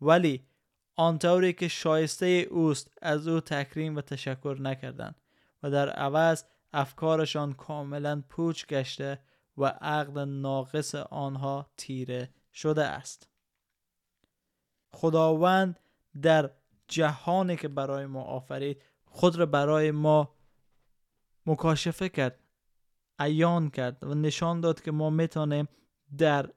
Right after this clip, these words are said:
آفرینش از او با او آشنا شویم. و هدف آفرینش ما ای بود که خدا را ببینیم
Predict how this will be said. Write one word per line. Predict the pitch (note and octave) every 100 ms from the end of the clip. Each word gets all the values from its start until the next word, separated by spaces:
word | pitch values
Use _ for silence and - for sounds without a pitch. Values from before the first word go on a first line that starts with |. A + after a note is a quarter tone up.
| _ _ _ _ _ _ _ _ _ _ _ _ _ -
آفرینش | D3+ C#3 D3+ D3 E3 F3 E3+
از | D3+ C3+ C3
او | C#3 C3+
با | C#3
او | C3 A#2+
آشنا | A#2 - C3
شویم. | C3+ - D#3+ _ _ _ _ _ _ _ _ _ _ _ _ _ _ _ _ _ _ _ _ _ _ _ _ _ _ _ _ _
و | C3
هدف | C3 D3 F3 F3+
آفرینش | E3+ C#3+ - D3 C#3+ D3+ -
ما | D3 C#3
ای | C3+ D#3+
بود | D3+ D3 C#3+
که | - C3
خدا | - C3 C3 C3+
را | B2+
ببینیم | C3 C#3 C3+ C3+ C3+ C3